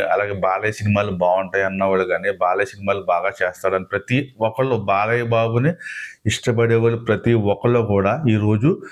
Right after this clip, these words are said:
ఒకసారి చూసినా, already మీరు రెండు సార్లు చూసినా, మూడు సార్లు చూసినా, ఈరోజు సండే కంపల్సరీగా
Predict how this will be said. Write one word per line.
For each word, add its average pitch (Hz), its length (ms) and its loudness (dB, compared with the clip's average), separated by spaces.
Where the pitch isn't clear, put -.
ఒకసారి 107 440 0
చూసినా, 110 260 2
already 101 300 0
మీరు 104 140 2
రెండు 95 180 2
సార్లు 104 240 0
చూసినా, 101 260 2
మూడు 104 400 -2
సార్లు 107 240 -2
చూసినా, 101 280 -8
ఈరోజు 101 320 0
సండే 92 360 -2
కంపల్సరీగా 98 500 -2